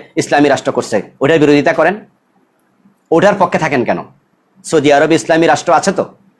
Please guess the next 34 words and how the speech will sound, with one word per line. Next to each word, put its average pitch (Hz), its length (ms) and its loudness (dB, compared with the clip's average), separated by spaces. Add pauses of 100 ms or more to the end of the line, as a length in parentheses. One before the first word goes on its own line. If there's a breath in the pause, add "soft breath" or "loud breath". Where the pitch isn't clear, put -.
(280)
আলহামদুলিল্লাহ। 147 680 0
পৃথিবীর 151 360 0
যত 143 180 0
দেশ 151 280 0
আছে, 170 360 -4 (400)
সবচেয়ে 165 380 -2
বেশি 170 260 0
ইসলাম 180 300 0
তো 180 100 -2
সৌদি 143 240 0
আরবে 135 260 2
আছে, 139 180 -2
এটা - 560 -12
তো 160 60 2
আমরা 170 120 0
স্বীকার 170 340 -2
করি, 135 340 -4 (240)
ধন্যবাদ 165 420 2
জানাই। 131 280 0 (220)
এখনো 180 320 0
ইসলাম 180 320 0
যতটুকু 165 440 0
আছে, 165 200 0
সবচেয়ে 160 320 -4
বেশি 165 220 0
ওখানে 180 320 0
আছে, - 220 -6 (880)
কারণ 135 220 0
রাষ্ট্র 139 460 0 (120)
ইসলামের 117 420 -4
পক্ষে, - 380 -6 (480)
এই 165 100 0
জন্যই 185 280 2
আছে। - 240 -8